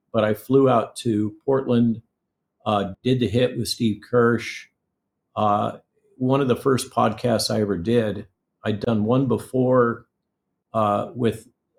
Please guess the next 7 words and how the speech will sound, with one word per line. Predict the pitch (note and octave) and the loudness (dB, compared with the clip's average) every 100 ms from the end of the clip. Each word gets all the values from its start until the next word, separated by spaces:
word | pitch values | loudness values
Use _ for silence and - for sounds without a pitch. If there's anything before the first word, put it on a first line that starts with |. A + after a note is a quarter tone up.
| - | -4
uh, | A2 | -4
someone | - C#3 C3 A#2+ A2+ | -2 0 2 4 4
that | A2 A2+ - _ | 0 -6 -20 _
posts | B2+ A2 | -2 -2
under | A#2+ A#2 A2 | -2 0 -2
Doctor | F2+ A#2 B2 - G#2+ | -2 0 0 -2 -8
Eakes | A#2+ B2+ B2+ - - | -2 -2 -2 -10 -16